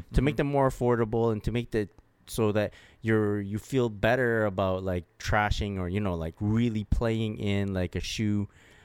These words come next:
Speaker 1: uh, that costs less, right? That
Speaker 2: Yeah.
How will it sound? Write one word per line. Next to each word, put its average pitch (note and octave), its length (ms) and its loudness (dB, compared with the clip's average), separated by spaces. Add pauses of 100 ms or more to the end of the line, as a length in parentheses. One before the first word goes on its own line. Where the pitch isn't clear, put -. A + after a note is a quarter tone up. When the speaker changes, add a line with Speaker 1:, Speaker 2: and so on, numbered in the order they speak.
(240)
Speaker 1:
uh, F2 280 -2
that E2+ 180 -4
costs - 400 0
less, D#2+ 480 -6 (200)
right? F#2+ 320 -2 (100)
That F#2 120 -4
Speaker 2:
Yeah. G#2 200 -4